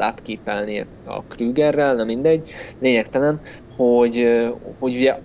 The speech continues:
azt is tudtam kb. a számolásunkból, hogy az se ölte volna meg a mulgot,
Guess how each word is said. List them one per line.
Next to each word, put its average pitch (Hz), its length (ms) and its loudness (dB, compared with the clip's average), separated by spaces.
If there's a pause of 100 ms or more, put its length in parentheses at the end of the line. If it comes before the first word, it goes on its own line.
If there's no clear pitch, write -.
azt 143 300 -2
is 143 180 -4
tudtam 139 540 -6
kb. 117 260 -2
a 113 80 0
számolásunkból, 117 760 -4
hogy 131 120 0
az 127 160 0
se 107 220 -2
ölte 104 320 -2
volna 101 420 -2
meg 104 380 -4 (500)
a 101 340 2
mulgot, 107 760 -2